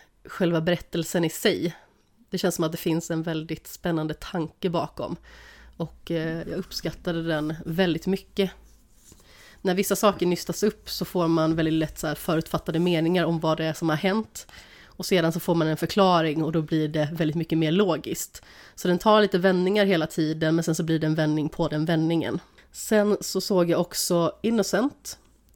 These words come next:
som har två olika säsonger som då cirkulerar kring varsin huvudkaraktär som har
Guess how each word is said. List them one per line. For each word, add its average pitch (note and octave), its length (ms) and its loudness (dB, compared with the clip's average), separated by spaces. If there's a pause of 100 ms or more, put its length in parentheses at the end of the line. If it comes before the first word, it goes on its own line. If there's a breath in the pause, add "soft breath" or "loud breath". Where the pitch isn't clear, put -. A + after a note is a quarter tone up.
(240)
som F#3 420 2
har F3 220 2
två A#3+ 320 0
olika F3 260 2
säsonger D3+ 560 -2
som D#3+ 400 0
då D#3 280 0
cirkulerar D#3+ 840 0
kring D#3 500 0
varsin D#3 420 0
huvudkaraktär D#3+ 840 -2 (420 loud breath)
som D#3 520 0
har D#3 380 0